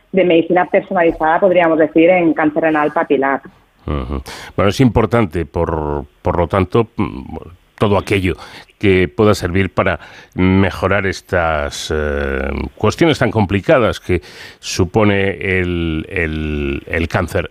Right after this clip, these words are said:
Speaker 2: Em, eh, yo no sé si ustedes, eh,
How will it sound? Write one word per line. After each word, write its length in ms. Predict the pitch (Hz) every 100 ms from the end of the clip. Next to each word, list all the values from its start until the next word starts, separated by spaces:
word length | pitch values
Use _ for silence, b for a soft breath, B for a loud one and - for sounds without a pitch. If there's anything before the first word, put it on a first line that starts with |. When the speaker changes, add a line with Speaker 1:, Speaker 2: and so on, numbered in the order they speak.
| -
Speaker 2:
Em, 840 | 107 110 107 101 101 98 98 92 80 B B B B B B
eh, 200 | 107 110
yo 180 | 101 139
no 80 | 175
sé 280 | - 170 143 _ -
si 1120 | - - 104 107 104 104 101 98 92 92 90
ustedes, 500 | 90 - 117 127 -
eh, 680 | 120 107 107 101 95 95